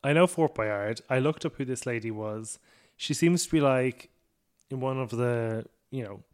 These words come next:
regulars who are, you know, who works in Fort Boyard, basically.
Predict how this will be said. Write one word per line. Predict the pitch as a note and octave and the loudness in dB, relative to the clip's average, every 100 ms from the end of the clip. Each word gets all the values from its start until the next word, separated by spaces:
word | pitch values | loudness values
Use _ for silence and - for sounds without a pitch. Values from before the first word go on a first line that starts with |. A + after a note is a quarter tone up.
| _ | _
regulars | B2 C3 B2+ B2 A#2 G#2+ G#2 | -4 -2 -2 -4 -6 -6 -8
who | - | -4
are, | B2 B2 - | -4 -6 -8
you | D3+ | -6
know, | B2+ | -2
who | C3+ | -2
works | B2+ B2+ - B2+ | -2 -2 -6 -14
in | |
Fort | - C3 A#2 | -8 -8 -6
Boyard, | A#2 G#2+ G#2 G#2 | -4 -2 -4 -4
basically. | A#2 G#2+ - A2+ | -8 -8 -10 -12